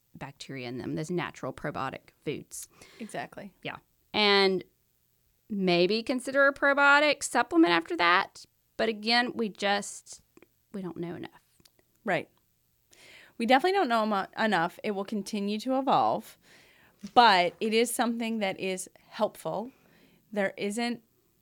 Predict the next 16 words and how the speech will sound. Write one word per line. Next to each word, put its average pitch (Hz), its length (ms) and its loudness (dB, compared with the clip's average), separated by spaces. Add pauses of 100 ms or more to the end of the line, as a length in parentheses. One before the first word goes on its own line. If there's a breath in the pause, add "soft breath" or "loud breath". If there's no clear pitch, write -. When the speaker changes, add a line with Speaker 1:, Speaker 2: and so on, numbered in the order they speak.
(220)
Speaker 2:
much, - 600 -6 (320)
if 202 160 -8
anything, 320 600 -2 (280)
that 220 240 6
says 190 640 0 (100)
don't 214 300 0
do 143 180 0
it. 233 200 4 (760 loud breath)
So 233 640 4 (1400)
it's 226 280 -6
worth 220 260 -2
incorporating 180 560 -8
into 170 220 -10
your 90 80 -8
regimen. - 460 -14 (1300)
Speaker 1:
Yeah. 285 180 0